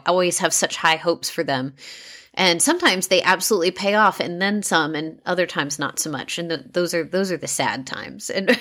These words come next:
<laughs> and we don't appreciate that. But, um, what else from market? It was just a really good, engaging time.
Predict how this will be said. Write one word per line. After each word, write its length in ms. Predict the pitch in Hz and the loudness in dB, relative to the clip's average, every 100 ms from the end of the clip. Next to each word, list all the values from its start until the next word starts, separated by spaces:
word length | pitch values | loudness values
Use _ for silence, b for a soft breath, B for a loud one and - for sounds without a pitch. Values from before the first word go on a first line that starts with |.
| - | 2
<laughs> 120 | 285 | 2
and 200 | 208 196 | 0 -2
we 100 | 196 | 0
don't 220 | 196 196 | 2 0
appreciate 560 | 180 202 180 170 151 - | 0 -6 -2 0 -2 -2
that. 300 | 135 123 - | -4 -6 -2
But, 260 | 185 147 _ _ _ _ _ _ _ - B B B | 0 0 _ _ _ _ _ _ _ -16 B B B
um, 240 | - 202 202 | 2 2 4
what 100 | 233 | 4
else 180 | 220 - | 4 4
from 200 | 202 190 | 0 2
market? 400 | 175 165 160 - | 0 2 0 2
It 140 | 208 | 0
was 120 | 220 | 0
just 280 | 226 262 262 | 0 0 0
a 60 | 220 | -2
really 320 | 208 214 214 | 2 4 4
good, 340 | 190 196 196 185 | 4 4 4 2
engaging 640 | 185 175 180 175 175 180 175 | 0 2 2 2 2 -2 0
time. 500 | 190 175 175 180 | 0 2 0 -2